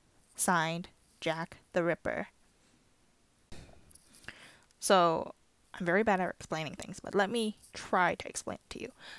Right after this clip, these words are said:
So basically, after Catherine and Elizabeth were killed, um, obviously whoever did it, and the police, those are the only people who knew, okay? The murderer and the police that were on the scenes.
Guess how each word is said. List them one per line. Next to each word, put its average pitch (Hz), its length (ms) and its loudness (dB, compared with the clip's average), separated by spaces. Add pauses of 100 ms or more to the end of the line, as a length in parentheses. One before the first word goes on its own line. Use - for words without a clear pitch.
(120)
So - 160 4
basically, 196 640 4 (1600)
after 208 600 2 (100)
Catherine 226 460 2
and 240 120 -2
Elizabeth 202 460 4
were 175 100 -2
killed, - 400 -2 (720)
um, 160 380 -2 (400)
obviously 175 420 4
whoever 165 300 4
did 170 140 4
it, 131 180 2 (1040)
and 170 300 2
the 170 60 0
police, - 360 0
those 185 240 6
are 185 80 4
the 175 160 -2
only 185 200 2
people 180 240 -2
who 175 140 -4
knew, 170 200 -2 (100)
okay? 175 360 2 (840)
The 175 60 0
murderer 175 520 2
and 156 360 -2 (500)
the - 60 -12
police 214 360 4
that 175 120 2
were 170 100 4
on 165 140 0
the 160 80 -6
scenes. 185 480 -2